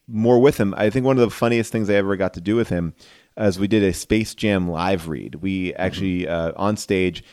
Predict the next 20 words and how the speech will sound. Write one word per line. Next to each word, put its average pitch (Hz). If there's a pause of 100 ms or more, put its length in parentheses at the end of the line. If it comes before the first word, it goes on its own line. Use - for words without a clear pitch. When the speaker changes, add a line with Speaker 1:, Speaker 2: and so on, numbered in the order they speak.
(120)
Speaker 1:
it -
was, 92
uh, 87
DeAndre, 104
Blake, 95 (300)
and 95
a 85
whole 104
bunch 92
of 82
comedians. 90
You 110
can 120
watch 107
it 92
online. 85 (320)
Uh, 85 (160)
did, 98
like, 90
a, 87